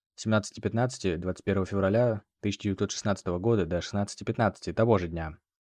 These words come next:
За четыре дня немцы прорвали первую и вторую позицию французских войск,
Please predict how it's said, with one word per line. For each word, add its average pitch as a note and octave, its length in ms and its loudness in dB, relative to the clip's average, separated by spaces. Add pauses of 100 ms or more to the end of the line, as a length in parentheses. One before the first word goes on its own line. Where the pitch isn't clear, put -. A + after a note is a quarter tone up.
(480)
За G#2 100 -2
четыре A#2 280 2
дня B2+ 200 2
немцы A2+ 280 2
прорвали G#2 340 4
первую A#2 320 2
и - 20 -8
вторую A2+ 240 2
позицию G#2 380 0
французских G2+ 460 -4
войск, G2+ 420 0